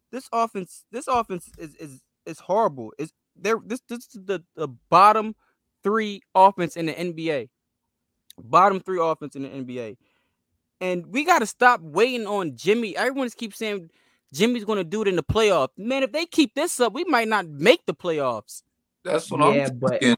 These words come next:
Speaker 2: like
Speaker 3: at Jimmy's age, you know, if he does it now, he's not gonna maintain it till the playoffs. That's why I
Speaker 1: But
Speaker 3: just
Speaker 1: see,
Speaker 3: don't like the
Speaker 1: these
Speaker 3: guy.
Speaker 1: are the
Speaker 2: That's the
Speaker 1: guys we
Speaker 2: problem.
Speaker 1: put,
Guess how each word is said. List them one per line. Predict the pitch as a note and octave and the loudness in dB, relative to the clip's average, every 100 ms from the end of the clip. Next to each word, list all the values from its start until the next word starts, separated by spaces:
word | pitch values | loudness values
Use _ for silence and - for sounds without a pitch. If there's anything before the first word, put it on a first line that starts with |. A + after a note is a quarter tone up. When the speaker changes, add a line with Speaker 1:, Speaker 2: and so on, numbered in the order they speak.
| - | 0
Speaker 2:
like | A#2+ A#2 | 0 0
Speaker 3:
at | A2+ C3+ | 0 -2
Jimmy's | C#3 F#3 F3 C3+ | 0 0 0 2
age, | D#3 E3 D3 C3 - - _ | 4 4 2 -4 -10 -18 _
you | B2 C3+ | -10 -8
know, | C3+ D3 C#3+ | -2 2 2
if | C#3 | -2
he | C#3 | -4
does | B2 C3 | 0 0
it | A#2 | -2
now, | A#2 B2+ A#2+ | -2 0 0
he's | A#2 A2+ | -2 -6
not | A#2+ A#2+ | -8 -6
gonna | A#2 A2+ | -8 -8
maintain | A2 G#2+ B2 A#2 | -10 -10 -10 -10
it | G#2+ | -12
till | G#2+ | -12
the | G#2+ | -12
playoffs. | - A2 G2+ G2+ G2 | -10 -8 -8 -8 -8
That's | A2+ B2 - | -6 -2 4
why | |
I | A3+ | 4
Speaker 1:
But | A#3 | 4
Speaker 3:
just | A#2 | -4
Speaker 1:
see, | C4 | -10
Speaker 3:
don't | A3+ | -8
like | A3+ G#3+ | -10 -8
the | F3 | 0
Speaker 1:
these | C#4+ | 8
Speaker 3:
guy. | D4 | 8
Speaker 1:
are | |
the | C#4+ | 8
Speaker 2:
That's | B3 | 4
the | |
Speaker 1:
guys | C4 C4 | 6 8
we | F3 | 8
Speaker 2:
problem. | |
Speaker 1:
put, | - | 4